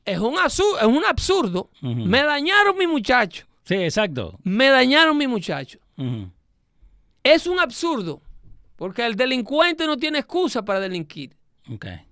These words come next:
Speaker 1: ¿Ok? Pero hay personas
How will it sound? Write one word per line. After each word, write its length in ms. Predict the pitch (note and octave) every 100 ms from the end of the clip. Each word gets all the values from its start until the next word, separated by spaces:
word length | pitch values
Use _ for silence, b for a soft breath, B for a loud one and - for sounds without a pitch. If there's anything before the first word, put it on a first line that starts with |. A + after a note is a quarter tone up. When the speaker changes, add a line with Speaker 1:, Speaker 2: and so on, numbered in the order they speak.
| _
Speaker 1:
¿Ok? 240 | - E3+ G3+ G#3 - _ _ _ _ _ _ -
Pero 460 | B3 B3+ C4+ C4+ _ _ _ _ _ _ _ _ _ _ _ -
hay 220 | G3 D#4+
personas 920 | - G4 - F4+ E4 A3 F#3 - -